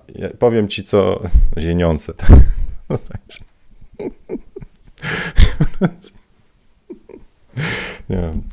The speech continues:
e, bo ja ostatnio nie grywam, jedynie co to gram na w telefonie, na, w Games of Wars i jest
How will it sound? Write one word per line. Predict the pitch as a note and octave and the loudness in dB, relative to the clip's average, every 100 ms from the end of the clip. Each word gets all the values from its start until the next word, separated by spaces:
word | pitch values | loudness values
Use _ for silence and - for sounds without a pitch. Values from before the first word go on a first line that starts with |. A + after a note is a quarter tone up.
| - | -10
e, | F#2 F2 F2 F2 F2 E2 | -4 -2 -2 -2 -6 -8
bo | - F2+ | -8 -2
ja | G#2+ G#2+ G#2 | 2 2 2
ostatnio | - G2+ F#2+ G2 F2+ F2+ | -2 -2 0 0 -2 -2
nie | E2+ | -4
grywam, | F#2+ G#2 F#2+ F#2 | -4 0 -2 -2
jedynie | F2 F#2+ E2+ | -4 -4 -6
co | - | -10
to | - | -8
gram | E2 F2+ E2+ | -2 -2 -2
na | |
w | D#2+ | -6
telefonie, | - D#2+ D#2 F#2 F#2+ F2+ E2+ | -4 -6 -4 -6 -4 -4 -6
na, | D#2+ D#2+ D#2 | -6 -6 -6
w | E2 E2 | -10 -8
Games | E2+ E2+ - - | -6 -6 -10 -16
of | D#2+ D2 | -14 -8
Wars | D#2 F2 E2+ - | -4 -4 -6 -14
i | E2+ | -14
jest | D2 | -14